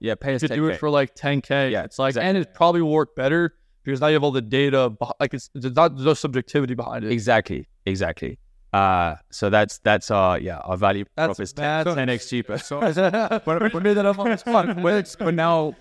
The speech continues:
Speaker 3: a-, are you open to being an, uh, an agency enabler, though, in any way? So if there are agencies that want to offer it as a service and plug it into what they're doing, maybe white label it, whatever it might be, you know, are you
Speaker 1: Yeah,
Speaker 3: guys
Speaker 1: ab-, absolutely. I think the, um, and, like,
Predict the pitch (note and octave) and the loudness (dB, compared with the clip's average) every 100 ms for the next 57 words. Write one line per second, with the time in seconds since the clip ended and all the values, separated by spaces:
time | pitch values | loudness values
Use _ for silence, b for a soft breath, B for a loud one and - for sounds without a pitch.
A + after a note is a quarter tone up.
0 | _ _ - C#3+ - D3+ D3+ D3+ D3+ C#3+ | _ _ -4 -2 2 2 4 2 2 0
1 | C3 C3+ C3 B2 - A#2+ A#2 A2 A#2 C3+ | 0 0 -2 -4 -4 -4 -2 -4 -4 -4
2 | C3 A#2+ A2 G#2 A2 A#2 C#3 C#3+ C3+ C#3 | -6 -6 -6 -4 -4 -4 -2 -2 0 0
3 | C#3+ C3+ C3 C3+ C3+ D3+ - B2 A2 A#2+ | 0 0 0 0 0 0 0 -2 -2 0
4 | A#2+ B2+ B2 A#2 - A#2+ G#2 G#2+ G#2+ A#2 | 2 0 -2 -6 -4 -4 0 -2 0 -2
5 | A#2 A#2+ G#2 A2+ - A2+ G#2 G2+ - A2 | -2 -4 0 0 0 -4 -4 -2 0 2
6 | A2+ B2+ G2+ G2+ - A#2+ A2 A2 G#2+ A2 | 2 -2 -2 -6 -2 2 2 2 0 -2
7 | G2 G2 A2 G2+ G2+ G2+ G2+ - A2+ A2 | -2 2 2 2 0 -2 -6 -6 -2 -2
8 | G#2 G#2 A2+ G#2 G#2+ G#2 G#2+ - G2+ G#2 | 0 2 2 2 0 0 -2 -2 0 0
9 | G2 G2 F2+ G2+ F#2 - G#2 G2 F#2 G2+ | 0 0 0 -4 -4 -8 -8 -8 -6 -4
10 | B2+ D3+ G2+ A#2 A#2+ A2+ G2 G2 D2 A#1 | 2 2 2 0 2 -2 -2 -6 -8 -10
11 | - _ - B2+ D3+ D3 C3 B2 A#2 - | -14 _ -2 0 2 2 0 0 0 0
12 | G#2+ G2+ G2 G2 F#2 - - G#2 G2 F2 | 2 2 2 -2 -6 -10 -4 -2 0 0
13 | F#2+ - | 0 -2